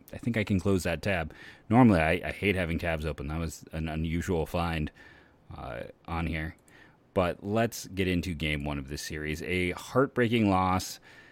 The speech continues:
six to five loss for Cleveland. Listen, Trevor Stephan has continued to be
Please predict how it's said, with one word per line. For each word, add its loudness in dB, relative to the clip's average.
six 0
to 4
five 6
loss 4
for -6
Cleveland. 0
Listen, 0
Trevor 4
Stephan 4
has 2
continued 2
to -2
be 2